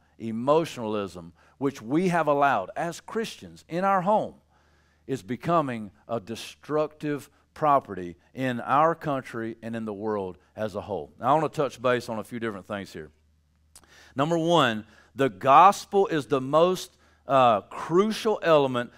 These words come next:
of training up your children. A healthy and consistent exposure and exposition of God's Word to your child is essential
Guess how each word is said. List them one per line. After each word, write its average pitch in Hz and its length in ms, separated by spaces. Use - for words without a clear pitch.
of 131 180
training 180 520
up 180 180
your 160 100
children. 104 600
A 131 120
healthy 170 480
and 147 120
consistent 196 640
exposure 196 640
and 131 160
exposition 165 680
of 120 100
God's 117 340
Word 175 440
to 202 200
your 240 220
child 120 440
is 117 160
essential 117 840